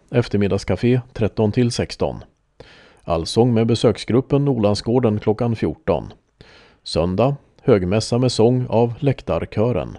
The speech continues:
klockan elva. Och tisdag, eftermiddagskaffe, tretton till sexton. Onsdag, onsdagslunch klockan elva och trettio.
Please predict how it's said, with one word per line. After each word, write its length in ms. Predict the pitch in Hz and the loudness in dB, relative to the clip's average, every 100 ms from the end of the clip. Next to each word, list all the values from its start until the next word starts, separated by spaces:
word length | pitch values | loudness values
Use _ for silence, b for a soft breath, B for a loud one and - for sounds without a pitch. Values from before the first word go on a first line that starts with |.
| - | -8
klockan 280 | 98 92 | -6 -4
elva. 320 | 90 73 82 - _ _ B B B B | -4 -6 -8 -10 _ _ B B B B
Och 140 | B 151 | B 0
tisdag, 420 | 123 123 139 135 - | 0 2 0 0 -2
eftermiddagskaffe, 960 | 151 127 - 98 92 95 - 104 123 127 - b b b | -4 -2 0 -2 0 -2 -2 0 0 -2 -4 b b b
tretton 380 | - 107 - 107 | -2 0 0 -2
till 180 | 104 107 | 0 -2
sexton. 520 | - 78 - 71 50 - _ _ b b | -2 -4 -4 -4 -6 -16 _ _ b b
Onsdag, 520 | - 101 123 - 139 139 _ - | -4 -2 -2 2 2 2 _ -2
onsdagslunch 840 | 131 107 101 - 113 135 - - b b | -2 0 -2 0 2 2 -2 -14 b b
klockan 300 | - 82 98 | -10 -6 -4
elva 220 | 90 82 92 | -2 -2 -4
och 100 | 90 | -2
trettio. 480 | 98 - 95 58 | -4 -2 -4 -6